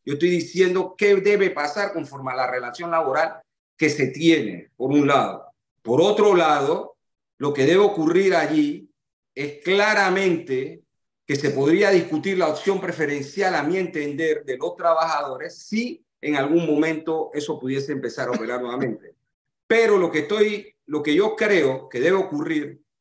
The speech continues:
según el fallo de la Corte Suprema de Justicia que no se ha hecho cumplir, es que la actividad minera tiene que parar, tiene que cumplirse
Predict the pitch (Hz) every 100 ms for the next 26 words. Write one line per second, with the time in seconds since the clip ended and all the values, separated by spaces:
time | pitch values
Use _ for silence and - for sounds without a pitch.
0 | _ - 160 147 139 135 - 196 202 202
1 | 180 147 185 185 196 175 147 165 175 175
2 | 151 135 - 190 - 120 127 135 165 -
3 | 175 180 170 151 147 - _ _ _ 143
4 | 143 165 156 143 135 156 156 160 139 -
5 | - - 190 190 170 160 147 131 131 123
6 | - _ _ _ _ _ - 190 202 196
7 | 160 147 139 165 185 175 190 180 -